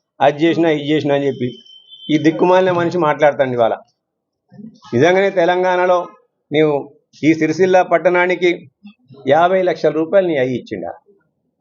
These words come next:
సిరిసిల్లలో ఆ రోజు ఆకలి చావులు అవుతుంటే ఇక్కడనే మా గుమ్మన ఎల్లప్ప ఉన్నాడు. మొదటి నుంచి కూడా మా తెలంగాణ రాష్ట్ర సమితిలో ఈ సిరిసిల్ల పట్టణ అధ్యక్షుడు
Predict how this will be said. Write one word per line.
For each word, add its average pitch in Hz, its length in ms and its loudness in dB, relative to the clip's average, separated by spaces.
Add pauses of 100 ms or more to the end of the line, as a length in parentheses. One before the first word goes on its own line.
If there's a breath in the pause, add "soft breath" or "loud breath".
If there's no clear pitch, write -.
(2000)
సిరిసిల్లలో 180 540 2
ఆ - 100 2
రోజు 175 140 -2 (100)
ఆకలి 165 280 -2
చావులు 160 240 2
అవుతుంటే 147 380 0 (480)
ఇక్కడనే 175 400 0
మా 170 140 0
గుమ్మన 165 240 2
ఎల్లప్ప 165 260 0
ఉన్నాడు. 156 260 0
మొదటి 156 220 2
నుంచి 160 160 -4
కూడా 160 160 2
మా 143 140 0
తెలంగాణ 151 340 0 (120)
రాష్ట్ర 143 300 -2
సమితిలో 143 300 2 (460)
ఈ 139 80 -4 (100)
సిరిసిల్ల 147 340 0 (120)
పట్టణ 151 300 0
అధ్యక్షుడు 151 280 -2